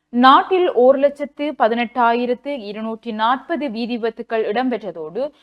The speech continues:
இந்த வீதி விபத்துக்களில் சிக்கி பனிரெண்டாயிரத்தி நூற்றி நாற்பது பேர் உயிரிழந்துள்ளனர். இந்த நிலையில் வீதி விபத்துக்களை தடுக்க ஜனாதிபதி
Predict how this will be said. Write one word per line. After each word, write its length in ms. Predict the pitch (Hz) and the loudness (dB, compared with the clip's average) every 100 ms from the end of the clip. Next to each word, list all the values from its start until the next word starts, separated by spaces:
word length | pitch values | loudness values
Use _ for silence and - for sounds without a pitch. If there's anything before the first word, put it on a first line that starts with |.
| _ - | _ -6
இந்த 200 | 226 226 | 0 2
வீதி 280 | 247 285 330 | 2 2 0
விபத்துக்களில் 600 | 311 311 277 285 285 277 | 0 -2 2 2 2 -4
சிக்கி 340 | 262 - 339 330 | -12 -6 -6 0
பனிரெண்டாயிரத்தி 760 | 240 226 220 226 220 220 294 | 0 0 0 2 2 -2 -6
நூற்றி 260 | 277 240 226 | -6 -6 -4
நாற்பது 360 | 214 196 196 190 | -4 -4 -8 -6
பேர் 200 | 190 185 | -6 -4
உயிரிழந்துள்ளனர். 960 | 226 285 330 294 240 190 151 160 160 _ _ _ - | -4 -2 -2 -2 -2 -4 -10 -12 -14 _ _ _ -6
இந்த 240 | 226 233 | 0 4
நிலையில் 440 | 254 247 247 294 330 | 4 4 2 2 -2
வீதி 260 | 226 233 | -2 -2
விபத்துக்களை 540 | 233 233 240 240 233 226 | -2 -2 -4 -4 -2 -2
தடுக்க 420 | 240 220 220 320 | 0 -2 -2 -2
ஜனாதிபதி 560 | 262 220 220 220 214 | 0 0 0 -2 -8